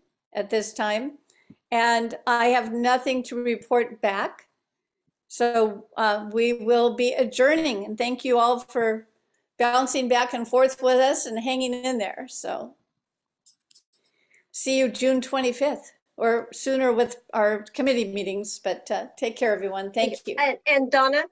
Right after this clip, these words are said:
Speaker 2: before we
Speaker 1: Yes.
Speaker 2: go, I just have to apologize that your computer is fine. It was operator error on my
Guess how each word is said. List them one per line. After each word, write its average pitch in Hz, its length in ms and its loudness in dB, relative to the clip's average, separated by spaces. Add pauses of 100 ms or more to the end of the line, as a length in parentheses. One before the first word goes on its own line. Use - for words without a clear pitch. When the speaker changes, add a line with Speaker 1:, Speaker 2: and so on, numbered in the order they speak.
(500)
Speaker 2:
before 285 280 0
we 294 80 0
Speaker 1:
Yes. 269 60 -2
Speaker 2:
go, 285 100 0
I 269 180 2
just 262 120 -10
have 277 160 -2
to 254 120 2
apologize 262 840 0 (120)
that 254 160 2 (100)
your 269 220 0
computer 285 440 0
is 262 140 2
fine. 262 440 2
It 240 60 -6
was 220 180 -8
operator 247 520 0
error 226 260 -4
on 220 140 -2
my 214 160 -2